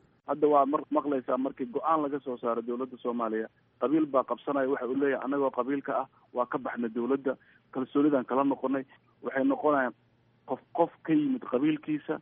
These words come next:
dowladda ha noqdo xildhibaan ama wasiir ha noqdo, in kasta wasiir aad ku noqoto qabiilkaaga, ee qabiilkaa wax lagu siiyey. Ah, qofka laguma siin aqoontiisa iyo dadnimadiisa, ee qabiilkaa waxa la ka soo bax. Taa marka waxay abuurtay qofkii wuxuu aaminsan yahay berrito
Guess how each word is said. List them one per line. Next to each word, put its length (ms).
dowladda 420
ha 120
noqdo 220
xildhibaan 480
ama 220
wasiir 340
ha 40
noqdo, 320
in 100
kasta 240
wasiir 340
aad 120
ku 80
noqoto 300
qabiilkaaga, 580
ee 220
qabiilkaa 420
wax 140
lagu 180
siiyey. 380
Ah, 260
qofka 280
laguma 300
siin 200
aqoontiisa 640
iyo 140
dadnimadiisa, 580
ee 100
qabiilkaa 440
waxa 200
la 100
ka 100
soo 160
bax. 160
Taa 120
marka 240
waxay 200
abuurtay 340
qofkii 320
wuxuu 240
aaminsan 400
yahay 160
berrito 460